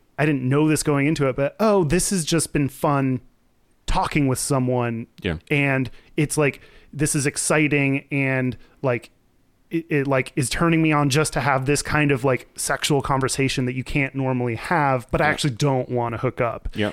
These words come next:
Speaker 1: And I have at times then gone to hook up with them when I didn't really want to
Speaker 2: Oh,
Speaker 1: because
Speaker 2: wow.
Speaker 1: I felt guilty or felt like I don't wanna be a flake.
Speaker 2: Or a tease.
Speaker 1: Or a tease, like,
Speaker 2: Yeah.
Speaker 1: and, and sure, a better way to deal with that is a more direct, like,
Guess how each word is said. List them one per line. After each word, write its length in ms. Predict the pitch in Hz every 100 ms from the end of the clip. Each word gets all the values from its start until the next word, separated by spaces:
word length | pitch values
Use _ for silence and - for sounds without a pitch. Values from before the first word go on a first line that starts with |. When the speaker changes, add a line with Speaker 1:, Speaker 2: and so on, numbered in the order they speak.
| -
Speaker 1:
And 160 | 160 151
I 140 | 160
have 200 | 160 143 -
at 220 | 135 135
times 580 | - 156 131 127 127 - - _ _ _ -
then 360 | 120 156 139
gone 260 | 127 143 143
to 160 | -
hook 240 | 135 160 -
up 180 | 165 -
with 160 | 127
them 180 | 131 123
when 140 | 127 127
I 100 | 117
didn't 280 | 131 131 - - -
really 340 | 117 131 165
want 340 | 175 185 190 -
to 340 | 220 220 233
Speaker 2:
Oh, 40 | -
Speaker 1:
because 260 | 151 117 139
Speaker 2:
wow. 60 | 135
Speaker 1:
I 60 |
felt 340 | 131 139 131 110
guilty 480 | 185 180 - 160
or 280 | 165 135 135
felt 400 | 127 147 127 - - - - - 135
like 100 | 127
I 80 |
don't 260 | 127 147 147
wanna 200 | 135 131
be 120 | 123
a 60 | 117
flake. 500 | - 135 156 180 -
Speaker 2:
Or 60 | 87
a 40 |
tease. 440 | - 90 85 156 -
Speaker 1:
Or 140 | 170 147
a 60 |
tease, 520 | 143 196 190 185 190
like, 220 | 175 156 101
Speaker 2:
Yeah. 140 | 95 101 - _
Speaker 1:
and, 320 | 180 160 156 160 - 247 -
and 160 | 214
sure, 320 | - 233 185
a 40 | 151
better 380 | 117 165 165 151
way 320 | 139 139 131
to 160 | -
deal 280 | 131 139 131
with 180 | 123 127
that 240 | 131 123
is 120 | 120 117
a 40 |
more 260 | 123 135 123
direct, 600 | 123 120 123 120 - -
like, 340 | 120 113 -